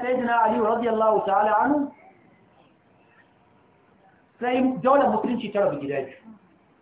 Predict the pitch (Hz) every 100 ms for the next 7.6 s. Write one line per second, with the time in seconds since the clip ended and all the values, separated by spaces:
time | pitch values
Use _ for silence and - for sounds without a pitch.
0 | - 190 247 320 311 262 220 208 196 190
1 | 214 233 214 - - - - - - -
2 | - - _ - - - - - 214 226
3 | 247 247 220 - - - 233 277 330 311
4 | 254 220 214 202 220 240 247 247 - -
5 | - - - - - - 185 190 196 226
6 | 220 - - _ _ _ _ _ _ _
7 | - 320 294 196 165